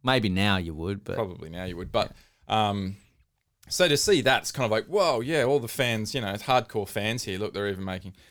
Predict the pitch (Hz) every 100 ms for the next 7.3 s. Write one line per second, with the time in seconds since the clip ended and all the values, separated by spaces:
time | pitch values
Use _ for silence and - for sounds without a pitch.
0 | _ _ _ _ _ - 214 208 - _
1 | _ _ _ 156 - - 160 175 202 208
2 | 139 - 151 131 104 82 - 110 127 127
3 | - 127 - 117 - 104 95 104 95 95
4 | 143 - _ _ _ _ _ - 117 110
5 | 104 101 92 95 - 98 90 90 85 90
6 | 90 - 110 - - 95 87 95 92 90
7 | 101 101 92